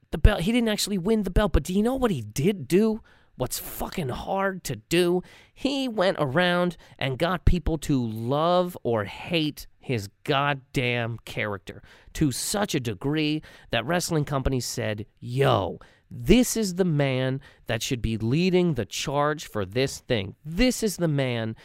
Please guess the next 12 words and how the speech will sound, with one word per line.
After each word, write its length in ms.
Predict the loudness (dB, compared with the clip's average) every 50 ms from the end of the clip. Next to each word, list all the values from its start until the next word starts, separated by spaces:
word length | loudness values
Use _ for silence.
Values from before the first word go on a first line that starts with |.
| -20 -20 -16 -8 -6
that 140 | -6 -4
should 180 | -4 -4 -6 -4
have 420 | -2 0 0 2 2 0 0 -4
the 80 | -6 -6
belt. 380 | 2 4 6 6 6 2 -4 -8 _
This 400 | -10 -6 -2 0 0 0 0 -2
is 140 | -4 -2 -2
the 80 | 0
man 300 | 0 0 0 0 0 0
that 100 | -2 -2
should 140 | -4 -6 -6
have, 360 | -4 -2 0 0 0 -2 -4